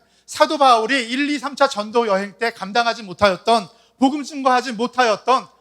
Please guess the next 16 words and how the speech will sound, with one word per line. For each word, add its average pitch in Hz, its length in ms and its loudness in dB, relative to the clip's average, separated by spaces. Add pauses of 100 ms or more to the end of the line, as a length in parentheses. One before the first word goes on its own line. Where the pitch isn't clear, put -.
(960)
그리스의 233 800 -4
서쪽 - 600 -10 (1600)
니고볼리로 233 1000 -4 (520)
도시를 220 320 -4
통하여서 226 500 0 (240)
동서로 285 760 -2
복음이 247 380 -4
증거될 226 400 -4
수 - 160 -12
있도록 220 560 -4 (680)
사도 233 280 -8
바울은 214 420 -2 (640)
복음의 190 340 -12
선교적인 240 440 -12
전략을 170 380 -10
세웠고요. 160 520 -18